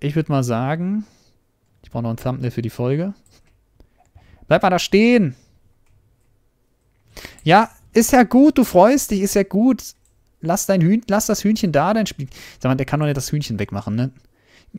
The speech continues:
Mach, mach, ja, dann komm, ich will dich runter in den Keller kriegen. Jetzt mach's kaputt. Na also.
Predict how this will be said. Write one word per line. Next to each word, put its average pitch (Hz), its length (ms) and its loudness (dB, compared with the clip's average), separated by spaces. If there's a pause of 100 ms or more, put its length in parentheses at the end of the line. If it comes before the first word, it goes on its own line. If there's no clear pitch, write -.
Mach, 190 180 -4
mach, 202 180 -4
ja, 202 280 2
dann 208 300 -2
komm, 214 180 2
ich 190 140 -4
will 208 80 2
dich 202 120 0
runter 214 220 2
in 190 60 -2
den 190 80 -2
Keller 208 240 2
kriegen. 175 340 -2 (2750)
Jetzt - 360 -4 (360)
mach's - 240 0
kaputt. 262 500 2 (1160)
Na 190 140 2
also. 233 400 4